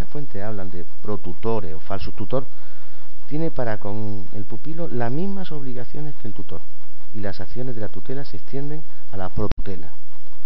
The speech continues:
El falso tutor, interponiendo la autorita, no puede convalidar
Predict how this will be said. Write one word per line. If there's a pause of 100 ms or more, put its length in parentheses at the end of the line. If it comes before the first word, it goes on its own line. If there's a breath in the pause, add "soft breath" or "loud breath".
(400 loud breath)
El
falso
tutor,
interponiendo
la
autorita, (200)
no
puede
convalidar